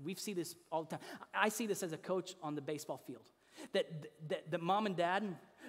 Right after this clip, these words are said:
their security is based on their kid's performance. We see this happen at the grocery store. That, that all of a sudden the kid will do something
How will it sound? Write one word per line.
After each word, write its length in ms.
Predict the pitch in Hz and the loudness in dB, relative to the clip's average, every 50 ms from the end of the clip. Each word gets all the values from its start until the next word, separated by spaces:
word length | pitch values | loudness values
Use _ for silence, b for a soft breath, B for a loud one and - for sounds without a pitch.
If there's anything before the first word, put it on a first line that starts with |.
| B - 147 | B 2 6
their 220 | 160 202 220 240 233 | 10 10 10 10 8
security 580 | - 233 - - - 214 208 208 202 180 170 | 6 2 0 2 4 4 6 6 6 4 4
is 120 | 160 143 151 | 2 2 0
based 320 | 151 196 185 180 - - | 2 2 2 2 4 2
on 140 | 185 165 160 | 2 2 2
their 100 | 160 147 | 2 0
kid's 240 | - - 180 165 - | 0 0 0 0 0
performance. 680 | - 151 - - 165 170 165 156 127 - - - - B 320 B | -4 -8 -6 -4 -4 -2 -2 -2 -4 -6 -8 -10 -10 B -2 B
We 100 | 175 220 | 2 4
see 200 | - - 262 240 | 4 4 6 6
this 180 | 220 214 - - | 8 6 6 4
happen 400 | - - 196 208 196 - 226 202 | 2 4 4 4 6 4 4 4
at 100 | 185 180 | 4 2
the 60 | 175 151 | 0 0
grocery 440 | 131 170 190 196 190 - 214 202 | 2 4 4 4 4 4 0 0
store. 400 | - - - 185 156 135 120 110 - - - _ B B B B B B | 0 0 0 0 0 -2 -2 -6 -10 -16 -20 _ B B B B B B
That, 320 | 208 196 - - - - - | 4 4 4 2 0 4 8
that 80 | 208 | 10
all 160 | 202 220 240 247 | 10 12 12 10
of 80 | 233 | 8
a 60 | 220 | 6
sudden 440 | - - - 240 233 226 226 202 160 - - - | 6 6 8 10 10 10 8 6 2 0 -2 -2
the 100 | - 180 | 0 0
kid 340 | 180 - - 240 247 226 220 | 2 6 8 8 8 10 8
will 80 | 226 214 | 6 6
do 160 | 190 226 208 | 6 4 4
something 340 | - 269 254 240 - 254 | 6 6 6 6 6 4